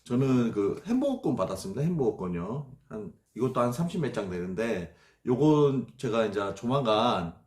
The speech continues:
기부 한번 해보려고요. 기부요. 제가 이제 기부 같은 건 안 해봤거든요. 뭐, 저도 뭐 사는 게 뭐 변변치 않아서.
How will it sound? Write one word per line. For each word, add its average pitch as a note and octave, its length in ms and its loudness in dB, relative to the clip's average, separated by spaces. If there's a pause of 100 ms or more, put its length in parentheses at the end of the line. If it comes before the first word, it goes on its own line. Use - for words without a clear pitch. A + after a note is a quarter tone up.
(640)
기부 B2+ 260 2
한번 G2+ 220 -2
해보려고요. F2 420 -4
기부요. E2 460 -4
제가 F2 260 -6
이제 D#2+ 220 -8
기부 A2+ 240 -8
같은 B2+ 260 -2
건 E2+ 240 -4 (460)
안 F#2+ 180 0
해봤거든요. G2+ 760 0
뭐, E2 220 -6 (180)
저도 G2+ 300 -2
뭐 E2+ 240 -4
사는 C#3 300 -2
게 G2+ 120 -2
뭐 E2 300 -6
변변치 G#2 380 -4
않아서. F2+ 720 -4